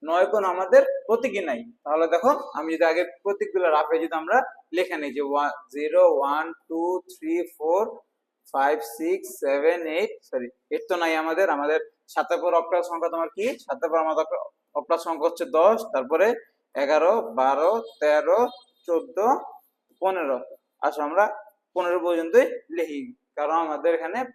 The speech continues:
পনেরো আছে। তাহলে দেখো পনেরো থেকে আমরা সাত বিয়োগ করবো, তাহলে কিভাবে আমরা বিয়োগ করবো? দেখো যৌগিক আমরা তোমার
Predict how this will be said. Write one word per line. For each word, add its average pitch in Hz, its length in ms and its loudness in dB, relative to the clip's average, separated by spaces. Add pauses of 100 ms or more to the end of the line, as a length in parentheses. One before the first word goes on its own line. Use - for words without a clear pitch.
(220)
পনেরো 180 320 -2
আছে। - 160 -4
তাহলে 151 220 4
দেখো 208 140 4 (120)
পনেরো 247 260 6 (100)
থেকে 180 240 2
আমরা 247 160 2 (440)
সাত 170 240 4
বিয়োগ 202 260 4
করবো, 131 260 0
তাহলে 151 200 -2 (440)
কিভাবে 196 300 4
আমরা 196 120 -4 (520)
বিয়োগ 190 240 4
করবো? 175 180 2
দেখো 165 140 -2 (340)
যৌগিক 196 300 4 (100)
আমরা 165 200 2
তোমার 160 160 2